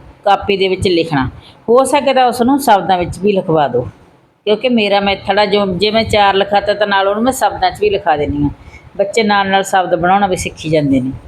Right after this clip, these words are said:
ਅੱਗੇ ਆ ਗਿਆ ਜੀ ਦੇਖੋ, ਪਹਿਲਾਂ ਆਪਾਂ ਇੱਕ ਨੰਬਰ 'ਤੇ ਚੱਲਾਂਗੇ। ਇੱਕ ਨੰਬਰ ਹੈਗਾ, ਕੁਝ ਤੀਲੀਆਂ ਹੱਥ ਵਿੱਚ ਲੈ ਕੇ ਗਿਣੋ।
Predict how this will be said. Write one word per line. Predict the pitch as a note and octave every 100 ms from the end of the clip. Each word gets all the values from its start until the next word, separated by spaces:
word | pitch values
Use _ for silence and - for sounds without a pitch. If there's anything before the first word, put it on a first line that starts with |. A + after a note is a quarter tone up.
| - - - - - - - D#4
ਅੱਗੇ | C#4+ A#3+
ਆ | A#3
ਗਿਆ | A3 A3+
ਜੀ | A#3+
ਦੇਖੋ, | A3+ A3 - B3+ C#4+ C4+ - _ _ _ _ -
ਪਹਿਲਾਂ | G#3 B3
ਆਪਾਂ | B3 B3
ਇੱਕ | A3+ A3+
ਨੰਬਰ | A3 G3+
'ਤੇ | G#3+ G#3+
ਚੱਲਾਂਗੇ। | G#3+ F#3+ F#3+ G#3+ G4 - - - - - - - - - - _ - - - - - - - - _ _ _ - A#3
ਇੱਕ | G#3+ A#3+
ਨੰਬਰ | A#3 A3+ A#3+
ਹੈਗਾ, | A3 F#3+ A3+ C4 - - - - - -
ਕੁਝ | A#3+ A#3
ਤੀਲੀਆਂ | C4+ B3+ A#3 A#3+ C4+ C4
ਹੱਥ | G#3+ - G3
ਵਿੱਚ | G#3 G#3
ਲੈ | G3+ F#3 F#3
ਕੇ | - C4+
ਗਿਣੋ। | F3+ D3+ C#3